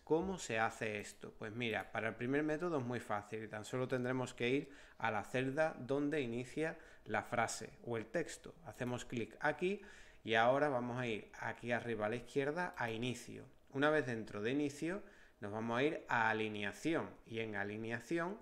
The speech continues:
le vamos a dar a ajustar texto y vais a ver cómo automáticamente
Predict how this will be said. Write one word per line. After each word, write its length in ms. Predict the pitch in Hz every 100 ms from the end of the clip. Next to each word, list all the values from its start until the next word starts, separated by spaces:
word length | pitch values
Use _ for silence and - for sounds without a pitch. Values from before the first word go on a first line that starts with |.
| -
le 140 | 104
vamos 300 | 107 123 117
a 40 | 110
dar 400 | 113 147 - - -
a 180 | 113 104
ajustar 600 | - 104 - 147 143 -
texto 560 | 107 - - 180 202 - - -
y 100 | 110
vais 260 | 123 135
a 60 | 147
ver 220 | 143 120
cómo 220 | 139 135
automáticamente 1200 | 110 104 110 117 123 143 143 151 160 151 190 202